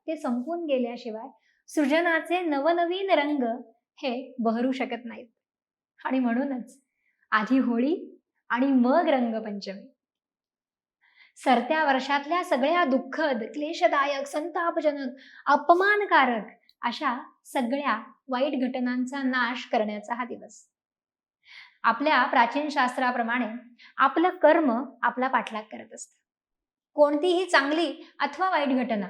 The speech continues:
ही आपल्याच कर्माचा परिपाक असते. घडणारी प्रत्येक घटना ही खरं तर बोध देण्यासाठी येते, दोष देण्यासाठी नाही. आपण बोध घेण्याऐवजी दोष देत राहतो.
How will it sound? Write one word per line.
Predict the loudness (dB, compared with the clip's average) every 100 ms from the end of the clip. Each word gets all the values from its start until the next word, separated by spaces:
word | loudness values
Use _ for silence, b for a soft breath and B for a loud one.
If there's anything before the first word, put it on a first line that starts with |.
| -12
ही | -20 _ 0
आपल्याच | 4 4 4 2 4 4
कर्माचा | 4 4 2 0 -2
परिपाक | -2 -2 -2 -6
असते. | -10 -14 -20 _ _ _ _ _ _ _ _ -6
घडणारी | -4 -2 -2 -4
प्रत्येक | -2 -2 -2 -4 -2 -2
घटना | -4 -4 -4 -6 -10 b b b _
ही | -6
खरं | -2 0 0
तर | 0 -4 -6
बोध | -2 2 4 4 6
देण्यासाठी | 4 2 -2 -4 -4 -4 -6
येते, | 0 2
दोष | 6 6 6
देण्यासाठी | 6 6 4 2 0 0 -6
नाही. | -6 -6 -8 -10 -18 _ _ _ _ _ _ _ _ _ b b
आपण | -4 -2 -4 -2
बोध | 0 0
घेण्याऐवजी | 0 -2 -6 -10 -10 -6 -6
दोष | -4 -6 -8
देत | -10 -12
राहतो. | -16 -20 _